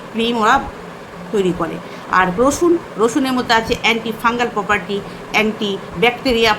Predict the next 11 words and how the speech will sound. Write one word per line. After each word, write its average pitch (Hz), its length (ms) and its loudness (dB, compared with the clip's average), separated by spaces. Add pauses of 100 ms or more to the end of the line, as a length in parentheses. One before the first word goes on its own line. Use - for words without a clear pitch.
(140)
প্রপার্টি, 196 500 2 (260)
অ্যান্টি 196 260 -2
অক্সিডেন্ট, 202 540 0 (300)
সব 294 180 2
কিছু 269 180 -4
কিন্তু 233 300 2
রসুনের 202 280 -2
মধ্যে 190 360 -2
আছে। 147 300 -4 (440)
হ্যাঁ, 311 180 0 (400)
আমরা 208 220 4